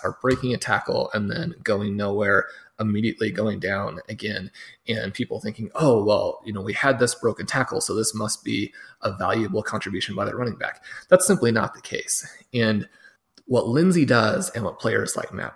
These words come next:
Breida do, Austin Eckler, you know, certainly a Christian McCaffrey. We're seeing it with some of the bigger guys like Barkley and Melvin Gordon.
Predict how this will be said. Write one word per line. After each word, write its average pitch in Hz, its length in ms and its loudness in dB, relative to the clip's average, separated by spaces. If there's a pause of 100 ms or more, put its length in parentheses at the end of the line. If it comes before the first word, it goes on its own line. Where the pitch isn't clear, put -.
Breida 131 260 4
do, 110 400 2 (220)
Austin - 300 -4 (100)
Eckler, 107 540 0 (600)
you - 60 -14
know, - 80 -10
certainly 143 420 4
a 110 40 2
Christian - 340 2
McCaffrey. 107 720 -2 (100)
We're 107 120 -4
seeing 113 300 -4
it - 100 -6
with - 100 -4
some 107 140 -4
of 110 40 -4
the 104 80 -4
bigger 107 280 0
guys 104 340 0
like - 220 -4
Barkley - 340 0
and - 140 -4
Melvin 101 320 -2
Gordon. 101 400 -2